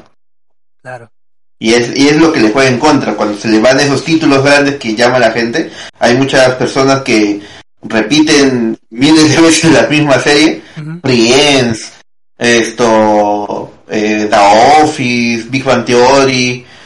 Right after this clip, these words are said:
Speaker 2: Mira, mira eso, <laughs> es lo que acabo de decir, que
Speaker 1: Sí.
Speaker 2: también tienen cierto relativo, pero tienen bastante gente.
Speaker 1: Ujú.
Speaker 2: O, ¿cómo se llama esta serie que todo el mundo ve y yo no la he visto? La de los doctores.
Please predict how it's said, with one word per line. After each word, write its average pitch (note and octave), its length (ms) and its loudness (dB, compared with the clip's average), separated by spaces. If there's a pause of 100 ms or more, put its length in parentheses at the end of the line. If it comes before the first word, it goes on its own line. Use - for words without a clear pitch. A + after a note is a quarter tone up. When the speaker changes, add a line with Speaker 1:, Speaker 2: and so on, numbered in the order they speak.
Speaker 2:
Mira, D#3 160 0
mira F#3 220 2
eso, D#3+ 160 0
<laughs> C3 100 -10
es C3 160 -12
lo F#3 140 2
que D3 80 0
acabo D3 280 2
de C3 100 0
decir, A#2 160 -8
que A2+ 160 -4
Speaker 1:
Sí. F#2+ 60 -10
Speaker 2:
también A#2+ 320 -2
tienen E3 240 -2
cierto E3 220 -2
relativo, D3 480 0
pero C3+ 140 -2
tienen C3+ 240 -2
bastante C3 380 -4
gente. C3+ 360 -6 (240)
Speaker 1:
Ujú. D#3 220 -16 (160)
Speaker 2:
O, C#3 400 2
¿cómo G3+ 180 0
se G3+ 80 -4
llama G#3+ 260 0
esta F#3+ 280 -4
serie G3 260 -4
que F#3 100 -4
todo F#3 160 -2
el F#3 80 0
mundo F#3 360 -2
ve F3+ 360 0
y D#3 160 2
yo D#3 100 0
no D#3 80 -2
la D#3 40 -2
he D#3 40 0
visto? F3+ 400 -4 (380)
La C3 140 2
de C3 80 4
los B2+ 200 0
doctores. D#3+ 640 0